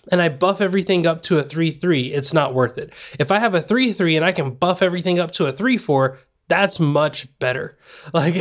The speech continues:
and that's, that's what I want. I mean, it makes Imprisoner a five four. Like, that's disgusting. N-, if you have Molten Rock or Ogre, now you've got four sevens, now you've got four fives. Like,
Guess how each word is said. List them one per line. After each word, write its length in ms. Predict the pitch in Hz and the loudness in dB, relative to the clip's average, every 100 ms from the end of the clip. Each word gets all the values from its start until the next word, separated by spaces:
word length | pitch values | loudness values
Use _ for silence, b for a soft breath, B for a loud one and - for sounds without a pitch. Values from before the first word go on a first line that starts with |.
| 185 - | -6 -2
and 160 | 170 170 | -2 0
that's, 240 | - 170 | 0 -2
that's 280 | - 190 190 | 0 0 2
what 140 | 202 170 | 0 2
I 120 | 131 | 0
want. 400 | 120 139 127 131 | 0 0 0 0
I 40 | |
mean, 140 | 165 180 | 2 2
it 60 | |
makes 240 | 208 202 - | 0 0 0
Imprisoner 560 | 185 180 175 165 175 | -2 0 -2 2 0
a 100 | 127 - | 0 -4
five 340 | 135 139 170 170 | -2 0 0 -2
four. 380 | 220 233 247 247 B B 175 | -2 0 -2 -8 B B -2
Like, 180 | 165 165 | 0 0
that's 400 | 220 220 - - _ _ _ _ 156 | -2 -2 -6 -8 _ _ _ _ -6
disgusting. 1300 | 196 - - - - _ - 247 247 - 170 196 196 B B B - | 0 2 0 -2 -8 _ -2 0 2 0 -2 -12 -16 B B B -8
N-, 200 | 135 135 _ _ | -8 -8 _ _
if 280 | 151 156 156 | 0 0 2
you 80 | 180 | 0
have 220 | 156 175 | 0 0
Molten 300 | 175 185 190 | 0 0 2
Rock 280 | 190 202 208 | 2 0 0
or 140 | - | -2
Ogre, 400 | 175 202 202 226 | 0 -2 0 0
now 180 | 208 160 | 2 0
you've 200 | 180 190 | 0 0
got 240 | 196 156 | -2 -6
four 420 | - - 156 175 170 | -12 -8 -2 -2 0
sevens, 760 | - - 147 160 190 190 175 | 0 0 0 0 0 0 -2
now 100 | 156 | 0
you've 180 | 160 165 | 0 0
got 340 | 190 185 - _ _ | -2 -2 -4 _ _
four 640 | _ - 165 180 175 - _ | _ -2 0 2 0 -4 _
fives. 560 | 160 160 170 190 190 165 | -2 0 0 0 0 0
Like, 320 | 143 135 | 0 -2